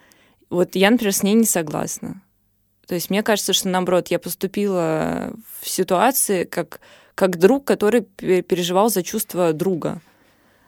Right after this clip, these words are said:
Вот. А оказалось, вот сейчас, например, Лиза впервые сказала то, что нужно было сказать всё честно сразу.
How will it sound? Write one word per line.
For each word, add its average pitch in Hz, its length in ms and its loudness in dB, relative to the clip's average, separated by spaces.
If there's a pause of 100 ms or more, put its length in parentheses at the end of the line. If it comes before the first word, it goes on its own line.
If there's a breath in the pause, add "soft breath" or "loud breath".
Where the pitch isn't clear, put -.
(180)
Вот. - 400 -6
А 170 460 -2 (240)
оказалось, 208 680 2
вот 185 80 0
сейчас, - 360 2
например, 170 280 -4
Лиза 185 220 0
впервые 185 340 -4
сказала 185 340 0
то, - 120 -6
что - 140 -4
нужно 185 300 -2
было 196 200 0
сказать 180 260 -4
всё 175 140 -8
честно 165 340 -6
сразу. - 380 -6